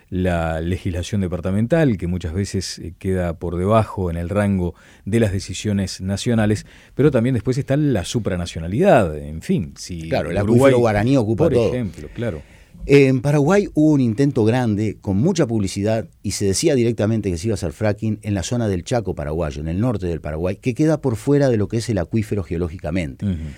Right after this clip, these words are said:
Speaker 2: Es la zona que ellos están tratando de explotar con, este, mayor intensidad, la que, donde se han hecho más exploraciones.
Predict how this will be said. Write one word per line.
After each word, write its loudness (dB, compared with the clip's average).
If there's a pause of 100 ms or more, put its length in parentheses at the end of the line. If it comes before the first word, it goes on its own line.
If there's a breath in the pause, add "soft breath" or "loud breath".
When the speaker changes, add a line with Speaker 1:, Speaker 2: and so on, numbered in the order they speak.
(380 loud breath)
Speaker 2:
Es 2
la 2
zona 2
que 0
ellos 0
están 0
tratando 0
de 2
explotar -2
con, -2
este, -8
mayor 0
intensidad, -6
la -6
que, -6
donde -4
se -6
han 0
hecho -4
más -4
exploraciones. -8